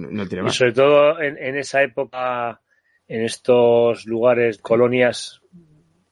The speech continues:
Speaker 1: Claro.
Speaker 2: y protectorados, está bien, pero porque, ¿por qué? Pues porque el, el adversario que te vas a enfrentar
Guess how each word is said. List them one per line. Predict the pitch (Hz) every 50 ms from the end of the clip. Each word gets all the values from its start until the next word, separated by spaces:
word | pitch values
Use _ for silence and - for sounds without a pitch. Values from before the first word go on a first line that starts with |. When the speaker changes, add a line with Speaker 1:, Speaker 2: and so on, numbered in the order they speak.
| _ _ _
Speaker 1:
Claro. | - 107 104 95 87 95 110 -
Speaker 2:
y | 123 117 113 113 107
protectorados, | 101 117 110 - 120 110 101 - 127 120 123 123 127 139 143 123 -
está | - - 127
bien, | 107 107 107 101 92 _
pero | - 101 98 101 98 101 101 98 95
porque, | 107 101 95 107 104 98 -
¿por | - 107 104
qué? | - 147 131
Pues | 107 110 101 -
porque | 110 107 98 - 110 107
el, | 107 107 107 113
el | 113 107 107 110
adversario | 110 107 107 107 - - 131 127 131 117
que | 131
te | 110 131
vas | 131 123 -
a | 131
enfrentar | 113 - 131 123 117 139 139 131